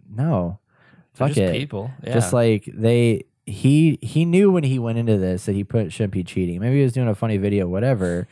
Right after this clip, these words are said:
Speaker 1: But no, like, that's not funny.
Speaker 2: Yeah.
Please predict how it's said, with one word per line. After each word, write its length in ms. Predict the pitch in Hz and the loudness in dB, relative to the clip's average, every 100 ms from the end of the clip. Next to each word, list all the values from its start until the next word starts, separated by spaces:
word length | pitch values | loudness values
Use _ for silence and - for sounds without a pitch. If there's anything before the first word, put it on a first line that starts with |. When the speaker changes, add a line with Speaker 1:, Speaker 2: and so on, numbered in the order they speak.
| - - _ _ _ | -18 -20 _ _ _
Speaker 1:
But 560 | 107 101 101 95 92 - _ _ _ - | 0 2 2 0 -2 -6 _ _ _ -10
no, 460 | 113 127 90 78 110 - | -2 -2 -2 -4 -8 -8
like, 120 | 98 | -4
that's 180 | 110 123 | -2 -2
not 140 | 98 | -4
funny. 460 | - 107 82 82 117 | -2 -2 -2 -6 -8
Speaker 2:
Yeah. 220 | 98 | -8